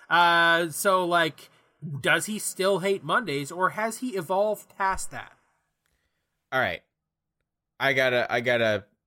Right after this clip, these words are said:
Speaker 2: I gotta say.
Speaker 1: Also,
Speaker 2: This
Speaker 1: like, he's a house cat, he lives indoors, and John is a cartoonist who has no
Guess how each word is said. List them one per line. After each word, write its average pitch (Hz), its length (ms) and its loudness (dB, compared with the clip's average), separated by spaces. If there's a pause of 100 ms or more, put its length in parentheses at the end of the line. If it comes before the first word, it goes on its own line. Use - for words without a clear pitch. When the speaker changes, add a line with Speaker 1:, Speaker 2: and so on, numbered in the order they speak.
(260)
Speaker 2:
I 117 80 -8
gotta 104 260 -2
say. 82 300 -12 (960)
Speaker 1:
Also, 262 440 4
Speaker 2:
This 208 100 -6
Speaker 1:
like, 208 200 4
he's 226 180 -6
a 208 80 0
house 220 320 0
cat, 190 320 0
he 180 120 -8
lives 196 280 -2
indoors, 175 580 0
and 151 300 -8
John 165 500 0
is 139 160 -10
a 143 40 -12
cartoonist 160 640 -8
who 160 80 -4
has 143 180 -6
no 175 420 0